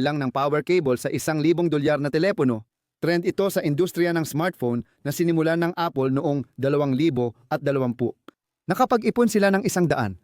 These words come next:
at tatlumput walong milyong United States iPhone users, katumbas ng apat na pung porsyento ng populasyon ng Amerika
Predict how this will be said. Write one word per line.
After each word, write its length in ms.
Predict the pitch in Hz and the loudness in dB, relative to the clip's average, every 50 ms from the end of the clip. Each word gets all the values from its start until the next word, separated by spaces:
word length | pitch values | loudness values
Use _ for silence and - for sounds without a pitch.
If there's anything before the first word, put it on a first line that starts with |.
| _ _ _ _ | _ _ _ _
at 160 | - 196 208 - | -2 -2 2 2
tatlumput 560 | 208 190 - 185 190 180 - - 185 - 170 | 0 2 2 2 0 2 2 0 0 2 2
walong 240 | 175 175 190 190 175 | 2 4 4 4 4
milyong 320 | 165 170 165 160 175 180 | 4 4 4 4 2 2
United 480 | 160 135 123 131 139 139 127 143 - - | 2 2 2 2 2 2 0 -2 -2 -2
States 320 | - 135 139 139 - - - 139 | -2 0 0 0 -2 -4 -2 0
iPhone 320 | 156 170 - 175 175 165 | 0 0 0 0 0 2
users, 480 | 135 127 117 - 120 110 98 - - _ _ _ _ _ | 2 0 0 0 -2 -2 -4 -6 -12 _ _ _ _ _
katumbas 480 | - - - 208 190 165 175 208 214 - | -4 -2 0 2 2 2 2 2 0 2
ng 160 | - 175 175 - - | 0 0 0 2 0
apat 320 | - 214 - 226 220 - | 0 2 2 0 0 0
na 80 | 190 180 | 0 2
pung 160 | 196 196 190 | 0 0 0
porsyento 560 | 196 190 170 - - 165 160 139 127 117 101 - _ - | 0 -2 0 2 2 2 2 2 2 0 -2 -4 _ -4
ng 160 | 135 143 143 - | -2 -2 0 2
populasyon 640 | - 190 208 - 202 196 185 160 - 156 143 139 | 2 0 2 2 2 2 2 2 2 2 2 2
ng 80 | 135 135 | 2 0
Amerika 560 | 143 120 123 123 120 127 - 127 127 120 - | 2 2 2 2 0 0 0 0 -2 -2 -4